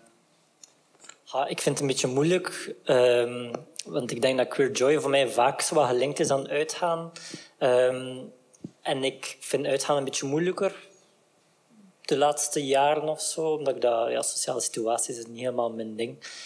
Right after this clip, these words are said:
Ehm, maar ik, als ik er nu over nadenk, dan moet ik wel denken aan, ehm, de eerste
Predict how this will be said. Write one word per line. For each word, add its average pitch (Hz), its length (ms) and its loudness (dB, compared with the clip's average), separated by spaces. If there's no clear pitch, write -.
Ehm, 123 600 2
maar 131 100 4
ik, - 380 -6
als 143 180 4
ik 135 160 -2
er 131 100 2
nu 135 140 0
over 131 240 2
nadenk, 131 360 2
dan 127 80 2
moet 120 100 -6
ik - 60 -6
wel 123 140 6
denken 127 320 2
aan, 123 220 2
ehm, 113 340 0
de - 200 -10
eerste 147 480 -2